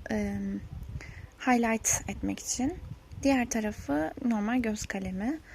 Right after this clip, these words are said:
Şöyle highlight etmek için olan ten rengi olan çok yumuşak. Hatta ucu kırıldı bakın. Ucu yok şu an.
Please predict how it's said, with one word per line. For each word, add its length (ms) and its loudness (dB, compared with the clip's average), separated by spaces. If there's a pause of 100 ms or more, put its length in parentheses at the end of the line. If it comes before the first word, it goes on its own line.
(380)
Şöyle 220 4
highlight 400 4
etmek 280 0
için 180 -2
olan 220 0
ten 240 0
rengi 320 0
olan 280 0 (120)
çok 320 0
yumuşak. 360 -2
Hatta 280 -6
ucu 220 -2
kırıldı 420 -4
bakın. 360 -4 (1900)
Ucu 200 -2
yok 260 -4
şu 180 -6
an. 200 -2